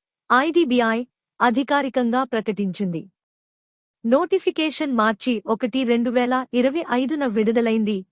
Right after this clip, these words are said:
మరియు ఆన్లైన్ దరఖాస్తు ప్రక్రియ మార్చి ఒకటి, రెండు వేల ఇరవై ఐదు నుండి మార్చి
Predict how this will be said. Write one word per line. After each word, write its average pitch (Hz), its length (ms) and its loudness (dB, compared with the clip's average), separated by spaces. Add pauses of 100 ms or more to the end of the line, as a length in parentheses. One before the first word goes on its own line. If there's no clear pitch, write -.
(120)
మరియు 247 440 0
ఆన్లైన్ 294 480 0
దరఖాస్తు 233 560 -2
ప్రక్రియ 233 440 -2
మార్చి 226 580 -2
ఒకటి, 240 380 -2
రెండు 240 260 0
వేల 262 420 0
ఇరవై 262 400 2
ఐదు 254 240 -2
నుండి 262 280 -2
మార్చి 214 560 -2